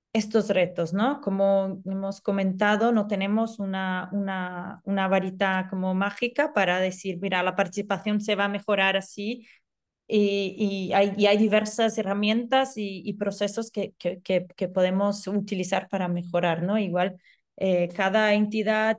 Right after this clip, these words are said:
y cada proceso igual va, eh, se adapta un po-, cada herramienta también se adapta a cada, a cada proceso, ¿no? Y a cada,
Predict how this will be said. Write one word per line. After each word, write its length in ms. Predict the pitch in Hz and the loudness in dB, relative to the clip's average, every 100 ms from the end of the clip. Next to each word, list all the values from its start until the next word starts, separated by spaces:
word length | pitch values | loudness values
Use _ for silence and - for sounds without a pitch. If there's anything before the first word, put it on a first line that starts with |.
| - | -6
y 120 | 185 | -18
cada 560 | - 180 175 196 202 202 | -10 -6 0 2 2 0
proceso 840 | 220 208 226 220 214 233 233 262 - | -2 -4 0 0 0 0 0 -2 -8
igual 540 | 185 175 180 202 208 | -6 0 2 2 -2
va, 240 | 190 180 170 | -6 -8 -6
eh, 260 | 175 165 165 | -4 -2 -2
se 160 | 165 | -2
adapta 380 | 185 185 190 208 | 0 0 0 2
un 180 | 214 208 | 2 2
po-, 140 | - | -4
cada 200 | - 196 | -4 2
herramienta 460 | 208 202 202 220 240 | 4 4 2 0 0
también 280 | 240 208 214 | -2 -2 -2
se 120 | 208 | -4
adapta 420 | 180 185 190 208 | -2 -4 -4 -10
a 60 | 202 | -10
cada, 480 | 196 180 180 170 175 | -8 -4 -2 -4 -6
a 100 | 180 | -6
cada 260 | 175 165 | -4 -6
proceso, 540 | 165 170 - 175 - 170 | -4 -6 -4 -8 -8 -6
¿no? 120 | 208 | -2
Y 100 | 233 | -2
a 100 | 180 | -2
cada, 580 | 180 165 170 165 156 | -4 -2 0 -2 -4